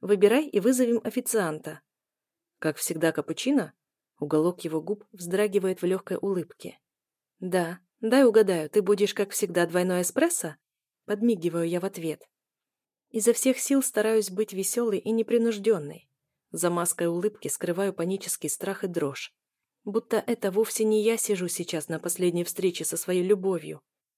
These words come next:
Будто у нас второе или третье свидание, и еще много лет совместной жизни впереди.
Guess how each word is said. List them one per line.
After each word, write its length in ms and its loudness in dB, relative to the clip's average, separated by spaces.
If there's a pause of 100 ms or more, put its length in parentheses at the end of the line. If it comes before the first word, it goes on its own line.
(160)
Будто 320 2
у 60 6
нас 240 0
второе 420 2
или 260 0
третье 380 0
свидание, 640 -6 (340)
и 80 -4
еще 260 -2
много 320 2
лет 180 4
совместной 560 0
жизни 300 -2
впереди. 600 -4